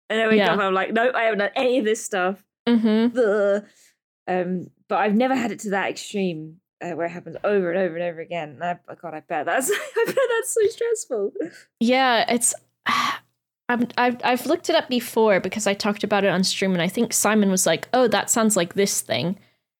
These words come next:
Speaker 2: 'Cause it's, it's, like, similar to sleep paralysis, because in sleep paralysis, that would be that you wake up, but you can't move.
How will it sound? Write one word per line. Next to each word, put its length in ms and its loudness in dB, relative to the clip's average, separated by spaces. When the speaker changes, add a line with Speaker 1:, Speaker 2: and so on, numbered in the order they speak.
Speaker 2:
'Cause 180 2
it's, 360 2
it's, 300 0
like, 180 2
similar 600 4
to 160 -2
sleep 320 0
paralysis, 720 2
because 680 0
in 100 4
sleep 260 0
paralysis, 560 2
that 140 2
would 160 0
be 220 2
that 240 2
you 240 2
wake 320 0
up, 120 -2
but 120 0
you 100 0
can't 340 -4
move. 640 2